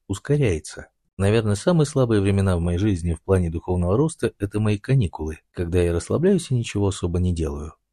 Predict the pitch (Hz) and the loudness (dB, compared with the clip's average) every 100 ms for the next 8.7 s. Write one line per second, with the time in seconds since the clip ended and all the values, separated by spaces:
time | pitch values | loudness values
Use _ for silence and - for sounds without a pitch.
0 | _ - 95 127 147 - 110 117 107 110 | _ -4 0 0 0 -4 -2 0 0 2
1 | 127 151 107 76 _ _ 104 101 101 98 | 4 2 2 -2 _ _ -4 -2 2 4
2 | 95 87 85 82 85 - 151 170 98 - | 2 2 -2 -2 -2 0 0 0 -2 -2
3 | 107 101 101 98 98 95 95 85 85 - | 0 2 2 2 2 2 0 0 -2 -2
4 | 87 80 87 - 143 160 - - 101 98 | -2 -2 -6 0 0 0 -4 -2 2 2
5 | - 170 143 110 113 104 - 98 92 90 | 2 2 4 4 2 0 0 2 2 0
6 | 90 90 92 87 117 120 113 80 - 101 | -2 2 2 2 -2 0 0 0 -2 -4
7 | - 98 98 98 95 101 87 82 92 85 | -2 -2 0 0 0 -2 -2 0 -2 -2
8 | 87 85 82 78 76 78 76 | -2 -2 -2 -4 -8 -8 -12